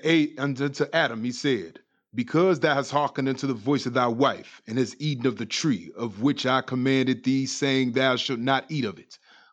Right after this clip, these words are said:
Cursed is the ground for thy sake. In sorrow shalt thou eat of it all the days of thy life.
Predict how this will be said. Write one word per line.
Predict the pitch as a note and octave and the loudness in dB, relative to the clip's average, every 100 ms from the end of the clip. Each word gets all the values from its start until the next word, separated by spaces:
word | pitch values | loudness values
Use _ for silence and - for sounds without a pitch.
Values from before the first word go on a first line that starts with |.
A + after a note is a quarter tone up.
| _ | _
Cursed | - F3+ D#3 - | -2 0 0 -2
is | C3 | -4
the | A2 | -4
ground | A2 C3 B2+ A#2+ | 0 2 2 0
for | B2 | -4
thy | G2 A#2 | 0 2
sake. | G#2 - A2 D#2+ - _ _ _ - | 0 -2 -6 -8 -18 _ _ _ -8
In | A2 | -6
sorrow | - D3+ D3+ C#3+ | 0 2 4 4
shalt | B2 - A#2 | 2 -2 0
thou | C3 A#2 - | 2 0 0
eat | C#3 | -2
of | A#2 G#2 | -2 -4
it | F#2 | -8
all | - C#3 C#3 B2+ | -6 -4 -2 -2
the | A2 | -4
days | G#2+ A#2+ A2+ G#2 | -2 0 0 -4
of | F#2+ | -4
thy | G#2 | -4
life. | G2 F2+ - _ | -4 -8 -12 _